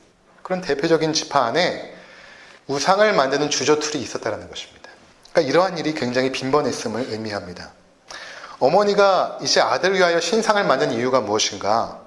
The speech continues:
그것은 "내 아들을 위하여." 이렇게 말합니다. "내 아들을 위하여." 우리 삼 절 한번 보도록 하겠습니다. 십칠 장 삼 절 우리 다 같이 함께 읽도록 하겠습니다. 미가가 은 천백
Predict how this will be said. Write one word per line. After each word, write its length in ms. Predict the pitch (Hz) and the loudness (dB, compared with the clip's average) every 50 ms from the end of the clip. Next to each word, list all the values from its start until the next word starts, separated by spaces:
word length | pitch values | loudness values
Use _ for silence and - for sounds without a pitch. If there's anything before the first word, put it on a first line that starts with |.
| - _ _ - | -20 _ _ -4
그것은 520 | - 151 - - - 185 226 254 - - - - - - - - - - - | -2 -2 -2 0 -2 -2 -2 -4 -8 -12 -18 -20 -20 -20 -20 -20 -20 -12 -2
"내 180 | 110 139 156 | 0 0 2
아들을 480 | 160 131 107 117 120 135 131 139 131 107 | 2 0 0 -2 -2 -2 -2 -2 -4 -4
위하여." 460 | 98 92 90 87 87 90 85 - - - - _ _ _ _ _ - - - _ _ - | -6 -6 -6 -6 -8 -10 -12 -12 -16 -20 -20 _ _ _ _ _ -20 -20 -20 _ _ -18
이렇게 200 | - - - - | -18 -18 -16 -16
말합니다. 400 | - - - - - - - - - _ _ _ - | -20 -20 -20 -20 -20 -20 -20 -20 -20 _ _ _ -20
"내 60 | - - - - - | -14 -10 -6 -6 -6
아들을 320 | - - - 113 107 95 | -6 -8 -10 -10 -10 -10
위하여." 180 | 90 85 78 71 - - - _ _ _ _ _ _ - | -12 -16 -16 -18 -20 -20 -20 _ _ _ _ _ _ -10
우리 60 | 127 | -6
삼 180 | - - 185 180 | -4 -4 -2 0
절 140 | 185 175 165 | 0 0 -2
한번 420 | 156 147 131 127 120 107 98 92 - | -2 -2 0 -2 -2 -2 -4 -8 -6
보도록 340 | - 113 110 110 - - | -4 -2 -2 -2 -4 -6
하겠습니다. 520 | 120 110 101 - - 95 92 90 92 90 - - - - - - - - - | -6 -6 -6 -8 -10 -14 -12 -12 -12 -12 -12 -14 -20 -20 -20 -20 -20 -12 -6
십칠 360 | - - - - - 147 - | -6 -4 -2 -2 -2 -2 0
장 320 | - 120 110 127 175 214 - - - - - - - - - - | 0 0 0 0 -2 -4 -8 -14 -20 -20 -20 -20 -20 -20 -20 -14
삼 260 | - - - 135 123 | -4 -2 -2 -2 -2
절 160 | 113 113 113 | -2 -2 -2
우리 120 | 110 107 107 | -2 -2 -4
다 140 | 107 - - | -4 -6 -8
같이 220 | 120 117 - - | -8 -8 -6 -6
함께 300 | 123 120 - - 123 127 | -6 -6 -6 -4 -2 -2
읽도록 380 | 120 104 101 - 113 110 - - | -2 -4 -4 -4 -6 -4 -4 -6
하겠습니다. 600 | 107 101 98 - - 98 95 92 113 131 165 - - - - - - - - - - - - - - - | -10 -10 -10 -14 -14 -14 -10 -2 0 0 0 0 -4 -12 -16 -18 -16 -14 -14 -14 -14 -14 -16 -18 -10 -4
미가가 600 | 135 147 147 156 151 151 156 156 165 170 165 - | 0 2 4 4 4 4 4 4 4 2 0 -2
은 180 | 139 151 147 - | -4 -4 -2 -2
천백 380 | - - 165 156 151 151 135 | 0 0 0 2 2 2 4